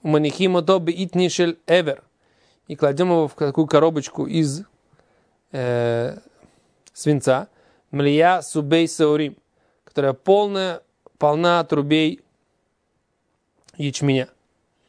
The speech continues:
Омар Раваши, Омар Авами, Мишихор Бейт Амикдаш, Ришон Батла Шира Парнада Весхухит Ливана.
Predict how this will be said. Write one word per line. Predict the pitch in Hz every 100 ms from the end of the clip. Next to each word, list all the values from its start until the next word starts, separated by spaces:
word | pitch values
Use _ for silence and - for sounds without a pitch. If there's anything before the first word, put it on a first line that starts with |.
| _ _ _ _ _ _
Омар | - 190 170
Раваши, | 147 165 190 170 147 _ _ _ _ _ _ _ _ _ _ -
Омар | 180
Авами, | 165 151 160 131 - _
Мишихор | - - 190
Бейт | 175 156
Амикдаш, | 151 143 139 165
Ришон | 143 131 190
Батла | 156 139 180 180
Шира | - 147 165 170 165 _ _ _ _ -
Парнада | 139 143 139 151 175
Весхухит | 156 135 185 180 160
Ливана. | 160 139 139